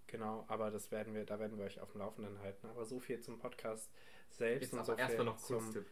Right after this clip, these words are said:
Speaker 2: Nils,
Speaker 1: zum
Speaker 2: bevor du
Speaker 1: neuen
Speaker 2: hier schon wieder
Speaker 1: Jahr.
Speaker 2: zumachst, das
Speaker 1: Und jetzt
Speaker 2: Ding.
Speaker 1: zum Kunsttipp.
Speaker 2: <laughs>
Speaker 1: Ähm, ich hab euch, oder willst du, nein, du fängst an, weil ich
Speaker 2: Ich
Speaker 1: hab
Speaker 2: fang an.
Speaker 1: letzte Woche angefangen.
Speaker 2: Okay, ich fang an. Ich hab, äh, jetzt doch nochmal zwei Songs mitgebracht.
Speaker 1: Ja.
Speaker 2: Äh, altbewährt. Ähm, kommt ja auch scheinbar ganz gut an.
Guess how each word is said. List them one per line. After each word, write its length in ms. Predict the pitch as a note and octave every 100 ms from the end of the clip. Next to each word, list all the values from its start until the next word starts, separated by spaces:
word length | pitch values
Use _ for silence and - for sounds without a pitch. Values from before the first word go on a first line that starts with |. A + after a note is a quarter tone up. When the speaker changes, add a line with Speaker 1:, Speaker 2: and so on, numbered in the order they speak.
| -
Speaker 2:
Nils, 400 | A2 G#2+ - -
Speaker 1:
zum 100 | -
Speaker 2:
bevor 120 | B2+
du 60 |
Speaker 1:
neuen 80 | C3
Speaker 2:
hier 80 | B2+
schon 80 | B2
wieder 80 | A2+
Speaker 1:
Jahr. 180 | B2+ E3
Speaker 2:
zumachst, 420 | C#3 A2+ - -
das 60 | C3
Speaker 1:
Und 60 |
jetzt 180 | C3 C3
Speaker 2:
Ding. 80 | G2 D3
Speaker 1:
zum 80 | C#3
Kunsttipp. 580 | - D3+ - - C3+ B2
Speaker 2:
<laughs> 80 | B2
Speaker 1:
Ähm, 420 | B2+ A#2+ A#2+ B2 -
ich 180 | C3 -
hab 160 | D#3
euch, 360 | C#3 C3 C3+ -
oder 180 | C3 C#3
willst 200 | F3+ -
du, 40 |
nein, 160 | E3+ C#3+
du 80 | D3+
fängst 260 | C#3 -
an, 160 | G#2+ G#2
weil 100 | A2
ich 60 |
Speaker 2:
Ich 60 | C3
Speaker 1:
hab 80 | C3+
Speaker 2:
fang 80 | G#2+
an. 60 |
Speaker 1:
letzte 180 | - A2
Woche 120 | G2
angefangen. 300 | F#2+ F#2+ -
Speaker 2:
Okay, 220 | - A#2 G2+
ich 100 | A#2
fang 140 | A2
an. 140 | F#2+ - - -
Ich 140 | C3
hab, 200 | E3 -
äh, 240 | C3 B2+
jetzt 240 | B2 B2+ -
doch 100 | B2
nochmal 200 | A2 G#2
zwei 180 | - G2+
Songs 260 | A2 G#2
mitgebracht. 380 | F#2 - G2 G#2+ -
Speaker 1:
Ja. 180 | G#2+ G2 - - -
Speaker 2:
Äh, 460 | G#2+ G#2 G2+ G2+ -
altbewährt. 600 | - A2 - G#2 A2+ A#2+ - - - -
Ähm, 460 | A#2 A2 G#2 G#2+ G#2+ - - - - -
kommt 200 | C#3 C#3
ja 80 | A#2
auch 140 | A2
scheinbar 300 | - B2+ B2
ganz 180 | A2 G#2+
gut 120 | -
an. 160 | A2+ C#3